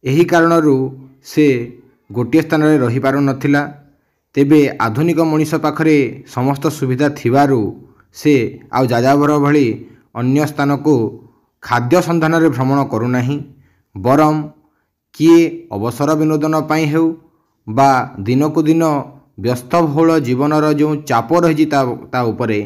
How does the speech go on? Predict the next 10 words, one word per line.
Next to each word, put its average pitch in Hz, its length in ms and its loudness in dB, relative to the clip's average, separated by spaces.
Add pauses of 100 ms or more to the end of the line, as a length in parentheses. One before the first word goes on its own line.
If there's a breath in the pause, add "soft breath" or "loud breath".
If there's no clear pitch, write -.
(300 loud breath)
ତାକୁ 117 260 -4
ଲାଘବ 110 500 0
କରିବା 123 340 0
ପାଇଁ 120 200 -4
ହେଉ, 107 240 -2 (360 loud breath)
ସେ 127 140 -6
ପ୍ରାକୃତିକ 139 600 -4
ଶୋଭାରାଜି 135 560 -2
ପରିବେଷ୍ଟିତ 131 640 -2
ବିଭିନ୍ନ 120 480 0